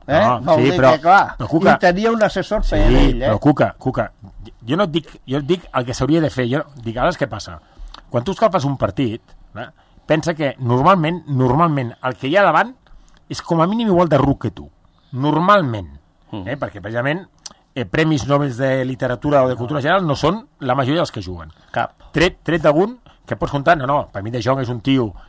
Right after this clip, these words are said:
Speaker 2: que té un criteri com no mana, Ter Stegen és un tio que sap del que parla, Lewandowski és un tio que sap del que parla,
Speaker 1: Sí.
Speaker 2: Modric sabia del que parla, és a dir,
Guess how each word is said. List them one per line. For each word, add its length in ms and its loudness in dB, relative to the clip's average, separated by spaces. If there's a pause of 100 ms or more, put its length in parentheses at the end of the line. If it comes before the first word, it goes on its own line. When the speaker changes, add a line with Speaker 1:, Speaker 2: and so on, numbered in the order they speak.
(100)
Speaker 2:
que 80 -12
té 100 -6
un 80 -4
criteri 320 -2
com 120 -2
no 100 0
mana, 300 0
Ter 160 -8
Stegen 240 -8
és 80 -12
un 80 -12
tio 180 -6
que 100 -4
sap 140 0
del 100 -4
que 80 -2
parla, 280 2
Lewandowski 420 -4
és 80 -10
un 120 -14
tio 120 -10
que 40 -12
sap 120 -10
del 140 -10
que 100 -4
parla, 400 2 (220)
Speaker 1:
Sí. 120 -16
Speaker 2:
Modric 400 2
sabia 280 0
del 100 2
que 80 0
parla, 160 4
és 80 2
a 40 0
dir, 140 -2